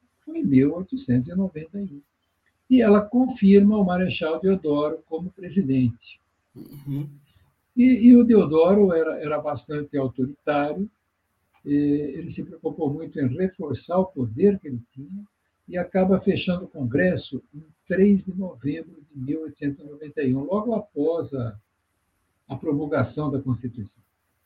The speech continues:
Speaker 1: Tem uma outra história também sobre o fechamento do Congresso. Consta que o Porto de Santos,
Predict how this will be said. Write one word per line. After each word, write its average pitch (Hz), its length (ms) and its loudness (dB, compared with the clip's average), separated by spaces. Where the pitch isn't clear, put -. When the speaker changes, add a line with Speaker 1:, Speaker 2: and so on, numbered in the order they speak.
Speaker 1:
Tem 233 120 8
uma 220 180 10
outra 151 280 0
história 127 640 0
também 127 240 -10
sobre 170 540 -14
o 123 80 -14
fechamento 180 640 -2
do 143 100 -12
Congresso. 107 580 -6
Consta 214 400 2
que 208 100 2
o - 80 0
Porto 214 460 -4
de 143 240 -6
Santos, 147 640 -6